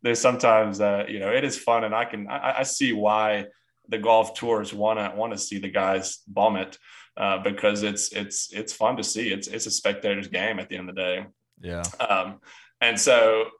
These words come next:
Speaker 1: Volker, maybe let's, uh, you know, that's the golf side of things. Uh, maybe last question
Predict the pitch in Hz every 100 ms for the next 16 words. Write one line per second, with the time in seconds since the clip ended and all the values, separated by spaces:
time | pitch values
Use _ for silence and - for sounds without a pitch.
0 | - 131 311 - 151 220 180 104 123 165
1 | 180 - 139 120 113 - _ - 117 110
2 | 147 147 123 117 123 123 120 107 107 117
3 | 113 110 - - 107 139 175 139 - -
4 | 104 131 156 - - 131 135 - 107 104